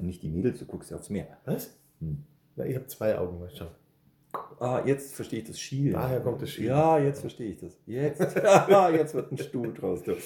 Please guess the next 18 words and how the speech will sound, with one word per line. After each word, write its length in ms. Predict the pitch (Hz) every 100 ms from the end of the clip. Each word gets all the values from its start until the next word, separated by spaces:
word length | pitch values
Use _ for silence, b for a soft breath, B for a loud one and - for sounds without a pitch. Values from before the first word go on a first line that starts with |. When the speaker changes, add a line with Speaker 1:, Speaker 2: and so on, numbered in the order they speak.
| B B 170 165 160 160 147 127 143
Speaker 1:
Ja, 580 | 143 240 240 - - -
ähm, 440 | 139 139 135 135 -
Alba 240 | 131 117
Gracia 340 | - 135 196
haben 80 | 254
wir 40 | 196
schon 120 | 131
gesagt. 420 | 117 160 - -
Ähm, 520 | 147 147 147 147 143
Speaker 2:
Mhm. 60 | 135
Speaker 1:
ich 140 | -
hab 180 | 135 -
ganz 200 | - 104
bewusst 320 | - 110 123
ein 120 | 110 98
kleines 440 | 98 101 143 143
Schiff 220 | 170 170
gewählt, 400 | 165 160 170 208